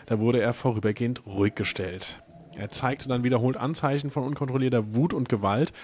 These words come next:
Und das, äh, führte natürlich, wie sollte es anders sein, schließlich auch zu mehreren Konfrontationen mit der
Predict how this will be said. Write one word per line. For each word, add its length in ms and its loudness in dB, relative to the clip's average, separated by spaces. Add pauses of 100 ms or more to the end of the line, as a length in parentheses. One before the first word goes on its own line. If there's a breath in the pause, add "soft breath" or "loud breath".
(500 loud breath)
Und 320 0
das, 300 2
äh, 180 2
führte 680 4
natürlich, 600 0
wie 60 0
sollte 220 2
es 80 -6
anders 260 -2
sein, 220 2
schließlich 400 -4
auch 120 -2
zu 140 -4
mehreren 540 2
Konfrontationen 1000 -2
mit 140 -6
der 220 -4